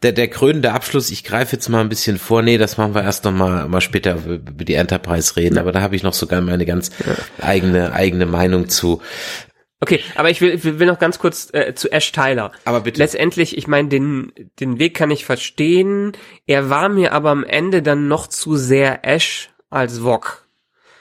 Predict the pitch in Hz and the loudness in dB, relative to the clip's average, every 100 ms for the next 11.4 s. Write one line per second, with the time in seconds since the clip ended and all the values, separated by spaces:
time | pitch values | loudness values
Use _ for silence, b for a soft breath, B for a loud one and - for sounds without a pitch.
0 | b - 127 123 120 B B _ _ _ | b -2 0 0 -2 B B _ _ _
1 | _ - 143 139 - 127 - 147 196 180 | _ -8 -2 0 0 -4 -2 -2 2 4
2 | 151 139 120 135 127 131 123 156 170 139 | 4 2 0 -2 0 0 0 0 0 0
3 | 95 147 180 147 143 147 143 139 - 131 | 0 0 0 0 2 0 0 -4 0 0
4 | 127 127 131 131 127 131 127 120 120 117 | 0 -2 -2 -6 -6 -2 0 0 -2 -4
5 | 113 117 113 117 120 - 202 - 180 185 | 0 0 2 0 0 -2 -2 0 -2 -2
6 | - B B B - 135 147 - 143 165 | -10 B B B -2 0 0 0 0 0
7 | 147 147 147 127 147 147 131 123 - 120 | 0 2 2 2 2 4 4 2 0 0
8 | 135 165 - 131 - 147 160 - 165 165 | 2 0 -4 -4 -2 -2 -2 0 -2 0
9 | 156 160 175 160 127 123 - 147 151 - | 0 2 2 2 -2 -6 -6 -4 -2 -2
10 | 139 127 151 - 123 - 127 127 127 123 | -2 0 -2 -4 -8 -4 0 0 -2 -8
11 | - 131 - - | -4 -2 -2 -6